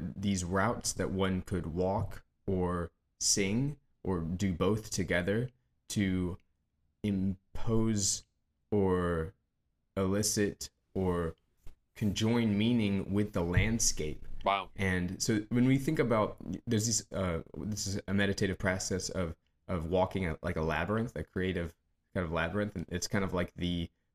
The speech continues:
Speaker 1: figure of your logo is, is people walk in those, uh, serpentine patterns, and, um, they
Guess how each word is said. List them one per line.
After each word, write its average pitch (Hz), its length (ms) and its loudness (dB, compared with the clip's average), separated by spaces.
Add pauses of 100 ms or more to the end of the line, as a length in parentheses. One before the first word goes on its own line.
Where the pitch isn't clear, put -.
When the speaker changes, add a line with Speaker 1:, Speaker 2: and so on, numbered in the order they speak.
(100)
Speaker 1:
figure 101 380 2
of 87 260 -2
your 92 140 2
logo 87 580 0 (320)
is, 85 320 -2 (100)
is 85 180 -6 (360)
people 92 240 -2
walk 87 320 -2
in 92 140 0
those, 82 300 -4
uh, 85 180 -4 (360)
serpentine 90 560 0
patterns, 92 600 0 (360)
and, 85 440 0 (100)
um, 82 360 -2
they 90 420 2